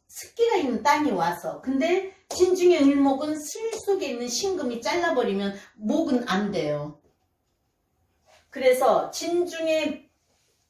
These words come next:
개수는 술 중에 무토하고 합을 해서 무기합을 하기 때문에 좋은 땅으로 만들어진다. 그치만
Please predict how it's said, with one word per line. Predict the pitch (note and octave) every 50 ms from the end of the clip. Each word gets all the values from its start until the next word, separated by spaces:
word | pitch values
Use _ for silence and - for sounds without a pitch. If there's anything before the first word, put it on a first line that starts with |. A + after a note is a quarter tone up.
| _ _ _ _ _ _ _ _
개수는 | - - C#4 D4+ D4 - E4 D#4 D4+ D#4 D#4 D#4 D#4 D#4 D#4+ D4+ C#4+ - - -
술 | - - F#4+ F#4 F4+ E4+
중에 | E4 D#4 D4+ C#4+ C4 A#3
무토하고 | G#3+ A#3+ - - - B3+ B3 A3+ A#3 A#3 A3+ A#3
합을 | A#3+ C4 D4+ D4 C#4 B3+ A#3+
해서 | G#3+ G3+ - - B3+ A#3+ B3 C4 C4+ - - - - _ _
무기합을 | G#3 A#3 A#3 C4 B3+ A#3+ A3+ A3+ A3 A#3+
하기 | C#4 C#4 B3 A#3 - -
때문에 | G3+ G3+ G3+ G3+ G3+
좋은 | - B3 B3 B3 B3 A#3+ A#3+
땅으로 | C4 C#4 D4 C#4+ C#4+ B3 G#3+ A3+ A#3 A3 A3 - - - - _ _ _ _
만들어진다. | - E3+ G3 A3 A#3 A3 A3 F#3 F3 D#3+ D#3 - - F#3+ F#3 F3 D#3+ D3 C#3 C3+ C#3 C#3+ C#3+ - _ _ _ _ _ _ _ _
그치만 | - G#3 - - - G#3 A3+ B3+ C4+ C#4 D4 D4+ E4